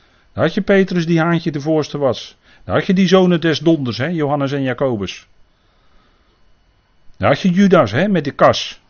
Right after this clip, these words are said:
En de Heer wist natuurlijk wel hoe Judas bezig was en wat in het hart van Judas zat. Tuurlijk wist de Heer dat. Bedacht u wat? Dat wist hij vanaf zijn roeping. En al die tijd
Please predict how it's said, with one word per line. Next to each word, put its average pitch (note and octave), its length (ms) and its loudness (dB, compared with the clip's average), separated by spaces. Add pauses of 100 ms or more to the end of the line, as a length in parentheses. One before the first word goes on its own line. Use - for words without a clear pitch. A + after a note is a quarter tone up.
(120)
En G#2 160 -6
de G2 60 0
Heer A2+ 160 0
wist B2+ 200 -2
natuurlijk C#3 380 -2
wel B2 200 2
hoe B2 140 0
Judas A#2 340 -2
bezig G#2 320 -2
was F#2 280 -8
en G#2+ 140 -8
wat G2+ 160 -4
in G#2 60 -6
het F#2+ 100 -6
hart G2+ 160 -4
van G#2 140 -6
Judas G2 300 -6
zat. - 320 -12 (240)
Tuurlijk E3 280 -2
wist A2+ 180 -6
de A#2 60 -4
Heer G2 200 -4
dat. D#2+ 260 -14 (360)
Bedacht F2+ 320 -8
u G#2 60 -2
wat? F#2+ 300 -6 (440)
Dat F2 100 -14
wist G2 200 -4
hij G2+ 80 -6
vanaf G2 240 -4
zijn G#2 140 -4
roeping. G#2 320 -6 (1400)
En F#2 120 -8
al C#3+ 180 0
die D#3 120 -2
tijd D#3+ 500 -2